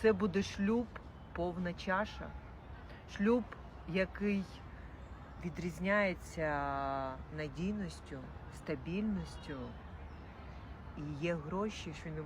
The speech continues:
немаловажно. Є діти, якщо ви хочете, є рідня,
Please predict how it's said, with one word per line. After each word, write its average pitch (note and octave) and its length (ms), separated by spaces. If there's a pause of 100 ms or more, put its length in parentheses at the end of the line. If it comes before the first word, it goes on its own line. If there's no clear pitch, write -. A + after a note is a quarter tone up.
(240)
немаловажно. D3 760 (680)
Є G3 120
діти, G#3 420
якщо G3 340
ви E3 140 (140)
хочете, - 560 (140)
є G3+ 60
рідня, G3 600